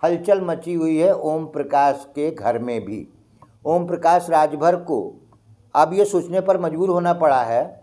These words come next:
कि मैंने अपने बेटे को यहाँ से उतार करके कोई गलती तो नहीं कर दी, क्योंकि यदि भाजपा के कार्यकर्ता पूरे के पूरे विरोध में हैं कि ओम प्रकाश राजभर के बेटे को जीतने नहीं देंगे, तो कहीं ना कहीं ये दाव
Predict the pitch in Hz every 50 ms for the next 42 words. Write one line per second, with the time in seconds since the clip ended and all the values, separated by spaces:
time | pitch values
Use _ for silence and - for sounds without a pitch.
0 | - - - 196 160 117 - - - - - - 131 139 156 160 170 180 180 180
1 | 175 175 185 165 151 156 147 - 175 175 175 180 180 170 151 143 156 156 - 180
2 | 175 170 160 143 147 147 147 - 165 156 151 - - 98 80 - - - _ _
3 | - - 170 151 165 - - 185 175 185 190 196 214 190 180 123 98 - - 123
4 | - _ _ _ _ _ _ _ _ _ _ _ _ _ - 175 185 175 - 220
5 | 220 208 - - - - _ - - 135 113 113 - _ _ _ - - 147 160
6 | 160 156 214 226 165 147 131 139 139 - - 214 208 208 214 214 - 196 185 190
7 | 190 196 180 160 135 - - 113 92 - - - _ _ _ _ _ _ _ _
8 | _ _ _ _ _ _ _ _ _ - 156 165 180 202 208 214 226 214 214 202
9 | 214 214 208 196 180 180 170 185 185 165 151 151 135 107 98 101 107 - - _
10 | _ _ _ _ _ _ - 185 185 190 180 180 175 175 185 190 185 185 185 170
11 | 151 147 139 160 170 175 - 180 156 156 151 156 170 165 170 160 135 151 147 151
12 | 160 156 151 143 139 127 135 185 185 147 143 127 110 92 85 92 98 - - _
13 | _ _ - 180 175 170 165 151 165 170 165 160 156 - 151 156 160 156 151 143
14 | 120 120 117 107 107 110 - -